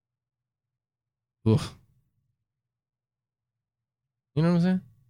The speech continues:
Speaker 1: I get it.
Speaker 2: Talking about Epstein.
Speaker 1: <laughs> Yeah, I get it.
Speaker 2: You know what I'm saying?
Speaker 1: I get what you're saying.
Speaker 2: Okay. All right, it's my time. <laughs> Uh, what am I gonna say here, Andy? I'm gonna say highly plausible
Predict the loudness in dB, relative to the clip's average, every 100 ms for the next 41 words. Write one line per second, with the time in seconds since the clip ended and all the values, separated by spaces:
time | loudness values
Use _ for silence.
0 | 2 6 6 6 2 0 -2 _ _ _
1 | _ _ _ -6 -4 -4 -6 -12 -16 -20
2 | -10 -6 -4 0 4 4 4 4 4 4
3 | 0 0 -6 _ _ _ _ -8 -6 -4
4 | -8 -12 -14 0 2 2 0 0 -2 -2
5 | -8 -12 -18 _ -20 -18 0 6 8 10
6 | 8 6 6 4 0 -10 -16 -12 -12 -12
7 | -16 _ _ _ _ -20 -2 2 6 6
8 | 8 8 8 8 8 8 8 6 4 -2
9 | -6 -8 -10 -10 -14 _ _ _ 0 4
10 | 6 4 4 6 6 8 6 4 2 -4
11 | _ -2 4 6 8 8 8 8 6